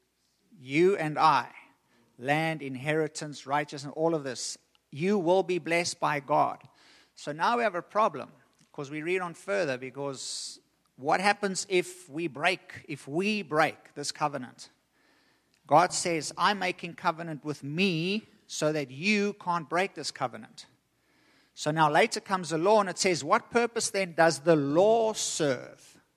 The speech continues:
It was added because of transgression till the seed should come. Who's the seed?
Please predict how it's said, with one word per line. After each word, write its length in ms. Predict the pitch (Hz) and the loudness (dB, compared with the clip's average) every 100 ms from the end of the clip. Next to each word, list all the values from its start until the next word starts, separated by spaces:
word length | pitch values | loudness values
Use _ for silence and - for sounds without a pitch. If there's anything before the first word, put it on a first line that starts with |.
| _ - _ _ _ _ _ - | _ -20 _ _ _ _ _ 0
It 200 | 185 190 | 0 2
was 240 | 190 - - | 0 0 -6
added 500 | 175 190 208 196 202 | 0 2 2 0 -2
because 400 | 160 - - 185 | -4 -6 -4 -4
of 140 | 170 - | -4 -12
transgression 1040 | - 165 156 - - 160 165 - 127 117 _ _ _ _ _ | -8 -6 -6 -10 -6 -4 -2 -2 -4 -8 _ _ _ _ _
till 600 | - - 202 208 214 220 - _ _ _ _ _ | -2 2 2 2 -2 -4 -12 _ _ _ _ _
the 160 | 120 151 | -2 0
seed 1000 | - - - 214 214 170 160 185 208 196 _ _ _ _ _ | 0 0 0 -2 -2 -2 -4 -6 -10 -16 _ _ _ _ _
should 520 | - - 185 175 _ | -10 -4 -2 -2 _
come. 400 | - 202 147 120 - _ _ _ _ _ _ _ _ - | -4 -2 -2 -4 -18 _ _ _ _ _ _ _ _ -6
Who's 280 | 185 220 - | -4 -4 -4
the 120 | 202 | -4
seed? 500 | - 196 170 120 | -4 -4 -6 -10